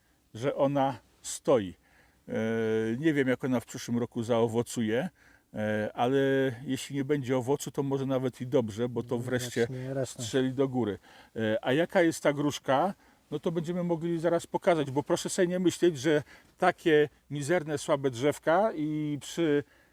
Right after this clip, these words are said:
Speaker 1: mm, no bo to nie były mizerne drzewka, to były piękne
Speaker 2: To były
Speaker 1: drzewka
Speaker 2: piękne
Speaker 1: posadzone.
Speaker 2: drzewka zasadzone.
Speaker 1: Sprowadzone
Speaker 2: Tak, z zachodu.
Speaker 1: z zagranicy.
Speaker 2: Z zagranicy.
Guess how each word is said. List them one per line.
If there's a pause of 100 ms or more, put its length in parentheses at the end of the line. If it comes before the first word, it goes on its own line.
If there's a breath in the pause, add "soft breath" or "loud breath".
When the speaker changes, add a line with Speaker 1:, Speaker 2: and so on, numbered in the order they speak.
(140)
Speaker 1:
mm,
no
bo
to
nie
były
mizerne
drzewka,
to
były
piękne
Speaker 2:
To
były
Speaker 1:
drzewka
Speaker 2:
piękne
Speaker 1:
posadzone.
Speaker 2:
drzewka
zasadzone. (220)
Speaker 1:
Sprowadzone (640)
Speaker 2:
Tak,
z
zachodu.
Speaker 1:
z
zagranicy.
Speaker 2:
Z
zagranicy.